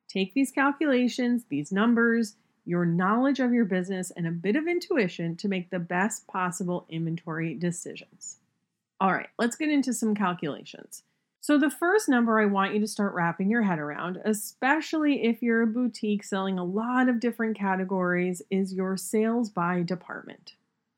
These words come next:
Then I want you to look at the inventory you have on hand and on order by department and compare those numbers.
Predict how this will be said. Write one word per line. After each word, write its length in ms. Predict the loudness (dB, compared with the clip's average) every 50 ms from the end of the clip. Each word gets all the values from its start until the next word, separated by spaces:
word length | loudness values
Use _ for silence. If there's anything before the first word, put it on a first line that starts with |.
| -6
Then 340 | 0 2 4 4 6 4 4 2
I 120 | 2 2
want 260 | 2 2 2 2 2
you 80 | 2 2
to 80 | 2 0
look 280 | 0 0 0 0 0
at 100 | 0 -2
the 180 | 0 0 2 2
inventory 680 | 4 4 4 2 2 2 2 0 0 0 0 0 -2 -2
you 120 | -2 -4
have 280 | -4 -4 -4 -4 -2 -4
on 160 | -6 -6 -2
hand 420 | 0 0 2 2 2 2 0 -2 -4 -4
and 160 | -4 -4 -2
on 300 | -2 -2 -2 -2 -2 -4 -4 -2
order 480 | 0 0 2 2 2 0 0 -4 -8 _ _ _ _ _
by 240 | -4 -4 -2 -2 -2
department 640 | 0 -2 -2 0 0 0 0 0 -2 -4 -6 -6 -6
and 320 | -2 0 2 2 2 0 -2
compare 560 | -4 -4 -2 -2 -2 -2 -4 -2 0 2 2
those 240 | 2 0 -2 -2 -4
numbers. 540 | -8 -12 -12 -14 -16 -16 -16 -16 -16 -18